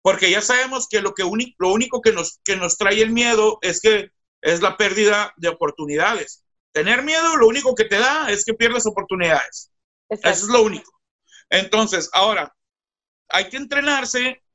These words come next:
Speaker 1: para quitarse ese miedo, para poder tomar riesgos, porque con miedos no tomas riesgos. Entonces, tomar un riesgo no significa que te vas a ir a poner enfrente de un tráiler para que te machuque y te haga carne molida.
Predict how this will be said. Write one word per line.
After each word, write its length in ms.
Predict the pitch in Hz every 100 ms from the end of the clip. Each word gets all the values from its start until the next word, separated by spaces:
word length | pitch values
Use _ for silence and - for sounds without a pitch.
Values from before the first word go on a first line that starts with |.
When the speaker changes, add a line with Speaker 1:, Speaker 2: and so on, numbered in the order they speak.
| _ _
Speaker 1:
para 300 | 202 185 190
quitarse 640 | 190 190 202 220 220 233 -
ese 320 | 214 208 226 220
miedo, 520 | 214 240 233 233 -
para 260 | 185 185 185
poder 280 | - 262 180
tomar 260 | 208 202 190
riesgos, 640 | 175 233 247 - 170 - _ _ _
porque 220 | - 180 202
con 200 | 180 190
miedos 640 | 262 311 320 302 - -
no 160 | 202 220
tomas 260 | 233 208
riesgos. 640 | 185 247 269 - 151 - - _ _ _ _ _ _ _
Entonces, 680 | 180 196 233 240 220 170 - _ _ _
tomar 280 | 214 208 240
un 140 | 277
riesgo 300 | 269 285 240
no 100 | 262
significa 440 | 254 254 214 214 233
que 80 | 214
te 100 | 180
vas 160 | 185
a 40 | 226
ir 60 |
a 40 | 226
poner 200 | 175 202
enfrente 320 | 202 214 208
de 60 |
un 60 | 196
tráiler 300 | 180 214 175
para 180 | 160 147
que 100 | -
te 120 | -
machuque 380 | 143 143 202 190
y 60 |
te 80 | -
haga 200 | 175 180
carne 280 | 180 175 180
molida. 400 | 165 202 202 -